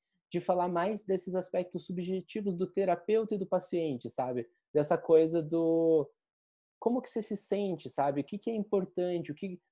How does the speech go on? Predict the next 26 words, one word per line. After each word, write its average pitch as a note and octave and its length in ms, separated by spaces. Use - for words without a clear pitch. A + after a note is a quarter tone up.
o D#3+ 80
que, - 260
qual A3 160
que A#3 100
é - 20
o, G3+ 40
é F#3+ 80
o F3+ 40
teu F#3+ 160
processo E3+ 760
e, D3+ 280
e D3+ 60
como A#3+ 500
cada C#3 240
um D3+ 100
tem C3+ 200
o A#2 40
seu, F#3 440
eu D3 80
acho D#3+ 140
que F3+ 60
não E3+ 140
tem F3+ 180
nada F#3 320
mais, E3+ 640
é, B2+ 640